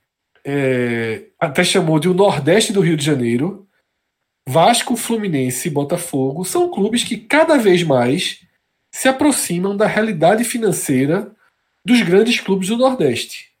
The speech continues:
E o Bahia hoje é o grande clube do Nordeste. Então,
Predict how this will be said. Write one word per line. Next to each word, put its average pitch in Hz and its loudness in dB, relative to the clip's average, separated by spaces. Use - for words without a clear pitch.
E 175 0
o 196 2
Bahia 214 4
hoje 180 2
é 170 2
o 160 0
grande 151 -2
clube 135 -6
do 147 -4
Nordeste. 127 -10
Então, 220 0